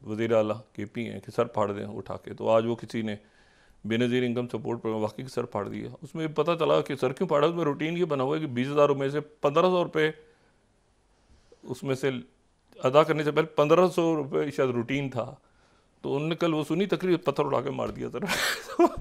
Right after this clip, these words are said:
मुझे ये पता चला कि वो गरीब जो पन्द्रह, जो बेनज़ीर भुट्टो, एक, एक बहुत गलत काम हुआ, लेकिन पता ये चला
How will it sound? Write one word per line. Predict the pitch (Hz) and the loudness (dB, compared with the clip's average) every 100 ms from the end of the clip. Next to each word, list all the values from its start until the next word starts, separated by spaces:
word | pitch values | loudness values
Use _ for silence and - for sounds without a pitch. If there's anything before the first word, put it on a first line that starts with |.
| - - | -6 -4
मुझे | 220 | 0
ये | 226 | 0
पता | 226 202 202 | 2 4 6
चला | 202 214 | 6 6
कि | 220 | 8
वो | 214 214 | 8 8
गरीब | 185 180 214 | 8 6 4
जो | |
पन्द्रह, | 214 - 185 202 196 | 4 6 8 8 8
जो | 180 185 156 160 139 123 | 6 4 4 -6 -10 -8
बेनज़ीर | 123 165 180 190 | -2 0 2 0
भुट्टो, | 151 143 - - _ 151 | -2 -6 -10 -18 _ 2
एक, | 170 127 - _ | 2 0 -20 _
एक | 139 131 92 | -4 -4 4
बहुत | 127 202 | 8 8
गलत | 147 175 196 | 8 4 4
काम | 147 135 | 2 2
हुआ, | 147 | 2
लेकिन | 175 185 | 2 0
पता | 180 170 226 | -2 4 6
ये | 254 | 6
चला | 202 | 4